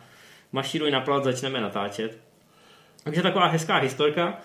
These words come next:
Mimochodem hned na začátku natáčení došlo k takovému malému incidentu, který právě souvisí s tou úplně úvodní scénou.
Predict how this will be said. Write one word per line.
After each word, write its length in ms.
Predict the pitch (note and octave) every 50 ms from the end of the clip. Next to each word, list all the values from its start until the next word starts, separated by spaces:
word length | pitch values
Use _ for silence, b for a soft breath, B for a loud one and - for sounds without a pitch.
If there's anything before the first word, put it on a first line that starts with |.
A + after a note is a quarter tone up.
| B B B B B
Mimochodem 420 | C#3+ D#3 F3+ F#3 F3 G3+ G3 G3+ F#3
hned 160 | F#3 G#3 F#3
na 120 | F3+ D#3+
začátku 760 | D3 F3+ F3 - F#3+ F3+ F#3 F#3 - - G#3+ G#3+ G#3 G3+ F#3 D#3+
natáčení 880 | D3+ C#3+ C#3+ F#3 F3 F#3 F#3 - G3+ F#3+ F#3+ F#3+ G3 G3 G3 G3 G3 F3+
došlo 300 | D#3+ D#3+ D#3+ - F#3+ F#3
k 60 | -
takovému 400 | F3+ E3+ - F#3+ F#3+ G3 G3+ G#3
malému 340 | F#3+ E3+ F3+ G3 G#3 G#3 -
incidentu, 440 | F3 E3+ - G#3 F#3+ F#3+ G3 G#3+
který 320 | G3+ - - F#3 G3 G#3 -
právě 340 | - E3+ F3 F#3 G3 G3 F#3+
souvisí 440 | - F3 E3+ E3 F3 E3 - E3+
s 100 | D#3+ -
tou 160 | - E3 E3 E3
úplně 440 | E3 D#3+ - D#3 D#3 D#3 D#3 D#3
úvodní 380 | D3+ D3 C3+ C#3 C#3+ C3+ C#3 C3+
scénou. 400 | - - - - B2 A#2 G#2+